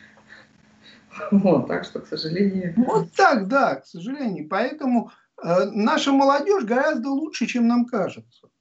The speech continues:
Speaker 2: Потому что если в этой, вот в такой жизни она и сохраняет ещё какие-то идеалы, может быть, не те, которые нам бы хотелось, но всё-таки идеалы,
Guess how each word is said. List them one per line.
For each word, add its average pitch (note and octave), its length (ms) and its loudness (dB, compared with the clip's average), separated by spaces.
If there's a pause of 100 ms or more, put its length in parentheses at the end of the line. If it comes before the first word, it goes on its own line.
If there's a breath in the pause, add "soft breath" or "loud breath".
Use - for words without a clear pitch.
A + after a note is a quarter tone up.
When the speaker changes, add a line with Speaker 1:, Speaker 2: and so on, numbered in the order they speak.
Speaker 2:
Потому G3 320 -6
что A3 140 -2
если A#3+ 300 2
в G#3+ 80 0
этой, A3 460 2
вот D#3 200 -8
в - 140 -16
такой A3 440 2
жизни F3+ 440 -8
она E3 220 -8
и F#3 60 -4
сохраняет G3 560 -4
ещё E3 220 -8
какие-то E3 680 -4 (320 soft breath)
идеалы, B3 600 4
может F3 240 -4
быть, E3 140 -8
не F#3 120 -2
те, F#3+ 160 2
которые D#3+ 340 -4
нам D#3+ 180 -4
бы D3 100 -8
хотелось, - 640 -6
но C3 100 -10
всё-таки B2 460 -8
идеалы, - 340 -12